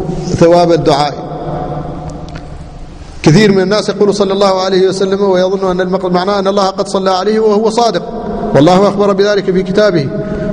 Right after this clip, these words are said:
فقال: "إن الله وملائكته يصلون على النبي، يا أيها الذين آمنوا صلوا عليه وسلموا تسليما". لكن لا يحصل للإنسان القائل لذلك أجر الدعاء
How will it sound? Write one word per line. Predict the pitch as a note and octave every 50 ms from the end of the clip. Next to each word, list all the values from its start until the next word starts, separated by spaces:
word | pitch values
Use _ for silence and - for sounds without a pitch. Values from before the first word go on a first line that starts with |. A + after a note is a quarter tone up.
| - -
فقال: | - D#3 - F#3+ F#3+ G3
"إن | F#3+ F3+ G#3 G3+ G3+ G3
الله | F#3+ G3 G3+ G3+ F#3 F#3
وملائكته | G3 F#3+ F#3 F#3 F#3 F#3+ G3 G3+ G#3 G3+ G3+ F#3+ G3+ F#3+ G3 F3+ F3+ F#3 F#3+ F#3
يصلون | F3+ F#3 G3 F#3+ G3 G3+ G3+ G3
على | F#3+ F3 F3 F3+ F#3
النبي، | F3+ F#3+ G3 F#3 G3 F3 - - - F#3 - -
يا | D#3+ F3 F#3 F3+
أيها | F3 F#3 F3+ F3
الذين | F3 F3 E3+ F3 F3 E3+
آمنوا | D#3+ E3 E3 E3 D#3
صلوا | D#3+ F3+ F3 E3+ D#3+
عليه | D3 C#3+ D3 D3
وسلموا | D3 C#3+ D3+ C#3 C3+ C3+ B2
تسليما". | - - C#3+ C3+ - - - - - - - -
لكن | - G3 F#3+ G3 G3+ G3
لا | A3+ A#3+
يحصل | A#3 G#3+ A3 - - G#3+ G3+ G3 F#3+
للإنسان | F3+ F#3 F3+ F3+ F3 - - G3+ G3 F#3
القائل | F3 D#3+ F3 G3+ G3+ F3+ D#3+ F3 E3+ E3 D#3+ D#3+
لذلك | D#3 E3+ F#3 F#3+ F#3+ F3+ F#3+ G3+ G3+ G3 G3+ F3 F3 F#3+ G3 G3 F3+ F3 - - - - - - - - - - - - -
أجر | E3+ E3 D#3 F#3+ F#3+
الدعاء | F3+ D#3 E3+ E3 D3+ E3+ E3 C#3+